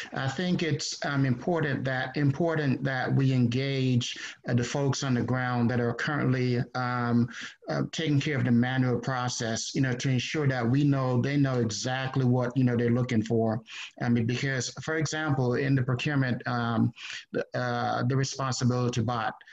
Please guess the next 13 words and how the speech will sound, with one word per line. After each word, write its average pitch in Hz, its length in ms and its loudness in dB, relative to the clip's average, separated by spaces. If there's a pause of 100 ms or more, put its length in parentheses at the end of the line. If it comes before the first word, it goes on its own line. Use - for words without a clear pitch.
(220)
the 127 120 -2
contracting 147 680 -2
officers, 123 760 0
the, 123 80 -2
se-, - 340 -4
you 143 60 2
know, 135 100 2
the 120 100 0
specialists, 135 640 -2
they 156 200 0
knew 151 380 4
exactly 127 680 -2
what, 120 340 2